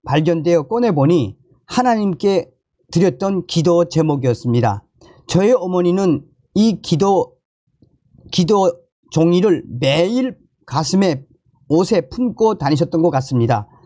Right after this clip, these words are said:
"하나님 아버지, 이번 국민의힘 전당대회 당대표 선거 하나님께서 주관하시오.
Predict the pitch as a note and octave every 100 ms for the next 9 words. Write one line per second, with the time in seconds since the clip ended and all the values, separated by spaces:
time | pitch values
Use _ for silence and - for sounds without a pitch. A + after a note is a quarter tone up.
0 | _ - - _ - A#3+ B3+ B3+ G#3 F3
1 | F3 G#3+ G3 B2+ - _ _ _ G3 G#3+
2 | B3 A#3 F#3 F#3 G3+ G#3 G3+ G#3 G3+ -
3 | _ _ _ _ _ - F#3+ A3 G3+ G3+
4 | F3 C#3+ D#3 B2 A#2 _ _ _ - C#3+
5 | E3+ A3 B3 G3 E3+ E3+ A3 G3+ F3 -
6 | A3 A#3 G3+ F3+ B2 - _ - - C4
7 | C4 A#3+ G#3 A3+ A3+ G#3 D#3+ - F#3 A3+
8 | G3+ D3+ D#3 - F#3+ E3+ B2